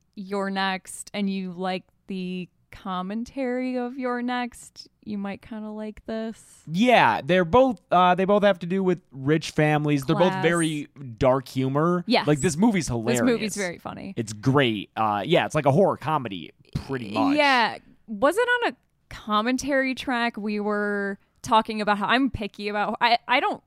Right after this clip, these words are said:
Speaker 2: Yeah,
Speaker 1: n-,
Speaker 2: about horror
Speaker 1: tend to like
Speaker 2: comedies.
Speaker 1: horror com-, if something is pitched to me as this was made to be a horror comedy,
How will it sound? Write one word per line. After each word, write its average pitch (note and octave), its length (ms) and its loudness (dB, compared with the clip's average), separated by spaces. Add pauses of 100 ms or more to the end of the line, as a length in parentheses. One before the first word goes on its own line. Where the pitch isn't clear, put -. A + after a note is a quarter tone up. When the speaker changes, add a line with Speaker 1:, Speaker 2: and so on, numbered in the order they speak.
Speaker 2:
Yeah, D#3 380 2
Speaker 1:
n-, G#3 140 -4
Speaker 2:
about C3+ 240 4
horror A3 200 4
Speaker 1:
tend A#2+ 120 0
to - 100 0
like E3+ 100 -2
Speaker 2:
comedies. C4 260 2
Speaker 1:
horror C4 240 2
com-, D4+ 160 -6
if C#4+ 100 0
something G4+ 360 -2
is G#4+ 100 2
pitched - 360 -6
to B3 80 -4
me A#3 220 -2
as G3+ 400 -4
this G#3+ 340 -4
was F#3+ 220 -10
made E3+ 360 -8
to G3+ 100 -6
be E3 220 -12
a D#3 100 -12
horror F3 340 -4
comedy, A3 680 -4